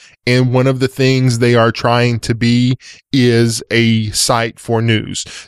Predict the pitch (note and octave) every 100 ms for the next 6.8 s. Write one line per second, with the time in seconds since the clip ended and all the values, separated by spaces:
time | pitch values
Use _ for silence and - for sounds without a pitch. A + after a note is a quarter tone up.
0 | A#2 C3+ D3 D#3+ E3+ D#3+ C3+ A2+ D#3+ D#3
1 | A#2+ G#2 A2+ A#2 - - G#2+ - A2 G2+
2 | G2+ G2+ G#2 - - - _ - C3+ B2+
3 | - C#3 - - G#2 - A2+ A2 A#2 A2
4 | - G#2+ G#2+ G#2+ G#2+ G2+ G#2 A#2 A#2+ A#2+
5 | B2+ A2 A2+ A2+ F2 A2 A#2 - - C3+
6 | F3+ F#3 - A#2+ A#2+ A#2 A#2 A#2